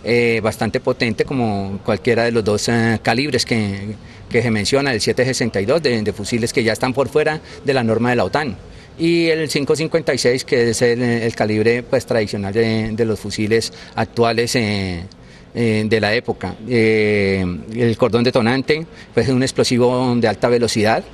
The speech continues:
eh, sirve para hacer los atentados, la destrucción de vehículos,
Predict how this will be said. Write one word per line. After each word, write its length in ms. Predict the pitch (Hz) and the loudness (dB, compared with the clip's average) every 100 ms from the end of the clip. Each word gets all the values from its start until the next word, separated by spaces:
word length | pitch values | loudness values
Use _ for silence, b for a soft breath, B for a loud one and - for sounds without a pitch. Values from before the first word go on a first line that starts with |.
| B B B 95 | B B B -2
eh, 340 | 110 113 104 | 0 2 0
sirve 300 | - 123 110 | 0 0 0
para 720 | 95 123 117 113 107 101 95 87 - | 0 0 0 0 0 0 -2 -6 -4
hacer 280 | 110 - 113 | -2 0 0
los 120 | 117 | 2
atentados, 560 | 123 107 95 117 123 117 | 0 -2 0 0 2 2
la 120 | 120 | 2
destrucción 460 | 107 110 104 110 107 | 0 -4 -2 0 2
de 100 | 104 | 2
vehículos, 680 | 101 127 - 113 113 - | 2 0 0 2 2 0